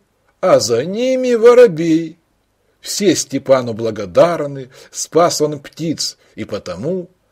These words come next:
стать немедленно пожарным все советуют ему. Но пожарникам в ответ говорит Степанов: «Нет,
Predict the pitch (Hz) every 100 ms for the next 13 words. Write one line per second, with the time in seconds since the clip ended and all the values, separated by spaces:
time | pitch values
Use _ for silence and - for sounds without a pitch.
0 | _ - - - 185 117 92 101 156 151
1 | 143 110 101 92 - 95 127 185 196 180
2 | 180 165 - _ _ _ - - 135 156
3 | 131 101 110 - 117 107 101 95 82 -
4 | _ _ _ _ _ _ _ _ _ _
5 | _ _ _ 120 131 147 143 165 127 113
6 | 104 95 80 78 - 92 139 190 - _
7 | _ _ _ 92 113 107 101 107 151 -
8 | - 135 139 135 127 120 _ _ _ 90
9 | 95 143 165 -